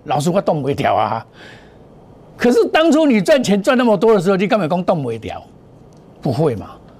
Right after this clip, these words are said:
你五十六块买，我卖两百二。老师，老师，我真的没有想到我赚一倍、两倍嘞！我做股票还没有这样过嘞，对不对？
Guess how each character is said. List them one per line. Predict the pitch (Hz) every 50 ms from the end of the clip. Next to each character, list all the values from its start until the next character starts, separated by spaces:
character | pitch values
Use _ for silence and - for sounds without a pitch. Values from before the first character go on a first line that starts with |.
| - -
你 | 254 330
五 | 330 233 202
十 | 160 - 233
六 | - 262 208
块 | - 240 220 196
买， | 165 147 135 131 139 143 160 175 180 180 208 247
我 | - 151 143
卖 | 175 220 226
两 | 180 151 160 180
百 | 175 160 117 131
二。 | 135 139 127 - - - - - - - - - - -
老 | - 123
师， | 120 113 190
老 | 165 139 135
师， | - 220
我 | 247 226 151 151
真 | - - 247 233
的 | 214
没 | 180 170
有 | 214 196
想 | 147 - 131 127
到 | 120 190
我 | 160 110 117
赚 | 117 - 208 160 151
一 | 156
倍、 | 135 - - 165 143 127 - - 208 -
两 | - 170 113 127
倍 | 123 - 185 151 117 98
嘞！ | 95 - - - - - - - -
我 | - 175 196
做 | 185 - 214 170
股 | 131 156
票 | 147 - -
还 | - 170 160
没 | 156 170
有 | 151 135
这 | - 180
样 | 131 120 123
过 | - - 127 92 90
嘞， | - - - - - - - - - - - - - - - - - - - - -
对 | -
不 | 170 156
对？ | 165 151 127 123